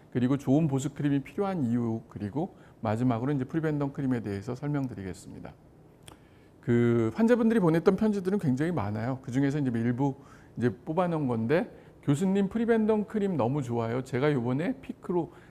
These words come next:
다리가 부어서 찢어질 것처럼 아플 때 살이 논바득처럼 갈라지고 쓰라린 곳에 계속 발랐거든요. 하루 만에 당김, 쓰라림 증상이 없어졌어요." 이분은 이제 그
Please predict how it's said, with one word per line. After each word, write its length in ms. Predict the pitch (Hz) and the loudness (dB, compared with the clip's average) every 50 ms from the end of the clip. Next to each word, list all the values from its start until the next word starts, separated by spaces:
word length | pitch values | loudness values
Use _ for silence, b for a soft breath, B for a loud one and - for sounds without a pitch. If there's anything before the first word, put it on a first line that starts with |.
| B B | B B
다리가 380 | - 120 117 135 147 165 165 151 | 2 4 4 6 6 6 6 4
부어서 360 | 139 143 147 143 139 156 147 | 6 4 4 6 4 2 0
찢어질 400 | 151 190 180 208 196 185 185 185 | 0 0 2 4 4 4 2 0
것처럼 420 | - 165 147 - - 156 151 151 143 | 0 -2 -2 -2 -2 -4 -2 -2 -2
아플 340 | 104 104 - - - 120 110 | -2 -4 -4 -4 -4 -4 -4
때 320 | - - - 165 190 214 - B B B B B | -4 -2 0 0 0 -2 -4 B B B B B
살이 340 | - - - 220 208 220 208 | -10 -4 -2 0 2 2 2
논바득처럼 720 | 160 143 135 - 160 156 160 156 - - 160 156 156 151 | 2 2 2 2 2 2 2 -2 -2 -2 -2 -2 -2 -4
갈라지고 580 | - - 117 113 123 131 131 117 123 123 143 | -4 -4 -2 0 2 2 2 0 -2 -2 -4
쓰라린 460 | 139 - - 185 185 180 165 170 160 151 | -4 -2 -2 0 0 0 0 -2 -4 -4
곳에 220 | 127 123 147 151 | -4 -2 -4 -4
계속 360 | 127 - 113 117 110 - 139 | -4 -2 -4 -4 -4 -6 -6
발랐거든요. 760 | - 117 104 107 110 107 - 117 104 107 104 104 127 170 226 B B B B B B B B | -6 -4 -4 -4 -4 -6 -6 -10 -8 -8 -6 -4 -4 -4 -4 B B B B B B B B
하루 200 | B - 214 214 220 | B 2 2 4 4
만에 240 | 208 202 190 190 175 | 2 2 0 0 0
당김, 420 | 156 113 117 117 120 143 165 170 | 0 0 0 0 0 0 -2 -2
쓰라림 420 | - - 202 220 220 208 208 202 | -4 -2 0 0 2 2 2 0
증상이 360 | 180 165 151 147 151 143 147 139 | -2 -2 -2 -2 -2 -2 -2 -4
없어졌어요." 720 | 104 92 - - 123 113 107 95 - - 95 95 95 90 - - B B B B B B | -4 -6 -6 -6 -4 -4 -4 -6 -8 -8 -8 -6 -6 -8 -10 -14 B B B B B B
이분은 500 | 127 135 147 185 190 208 196 175 147 135 | 2 2 2 2 2 2 2 2 0 2
이제 180 | 127 143 139 | 2 2 0
그 680 | 127 - 120 113 113 110 110 110 110 107 110 104 98 - | 0 0 0 0 2 0 0 0 0 -2 -2 -4 -6 -8